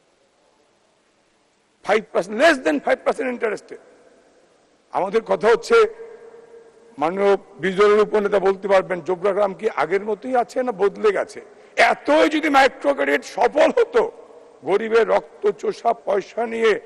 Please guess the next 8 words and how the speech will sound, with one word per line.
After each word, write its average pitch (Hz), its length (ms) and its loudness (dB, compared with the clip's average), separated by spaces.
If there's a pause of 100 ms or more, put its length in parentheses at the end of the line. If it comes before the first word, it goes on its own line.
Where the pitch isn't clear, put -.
(260)
গ্রামীণ 220 380 0
টেলিকম 220 500 0
প্যাকেজেস 220 540 0
লিমিটে 226 280 -4
হাজার 214 420 2
হাজার 226 260 2
কোটি 220 220 -10
টাকা 226 280 4